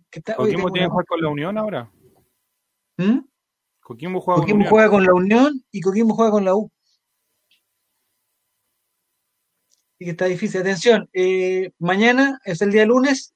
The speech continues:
Speaker 1: la Católica con Palestino. Que no, no, no sé si nos interesa tanto.
Speaker 2: No, el
Speaker 1: Está
Speaker 2: profesor,
Speaker 1: bien.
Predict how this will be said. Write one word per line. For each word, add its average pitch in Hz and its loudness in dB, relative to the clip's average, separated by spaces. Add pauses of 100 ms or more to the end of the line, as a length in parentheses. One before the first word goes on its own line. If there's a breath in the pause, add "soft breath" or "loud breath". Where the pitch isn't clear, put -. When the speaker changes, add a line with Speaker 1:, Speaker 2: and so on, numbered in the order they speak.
(120)
Speaker 1:
la 196 -2
Católica 226 2
con 220 0
Palestino. 202 -2
Que 165 -14
no, 175 -8
no, 180 -12 (260)
no 175 -18
sé 196 -20
si 208 -6
nos 214 -2
interesa 208 0
tanto. 196 -4 (720)
Speaker 2:
No, 208 -8
el 226 -6
Speaker 1:
Está 208 -4
Speaker 2:
profesor, 185 2
Speaker 1:
bien. 113 -6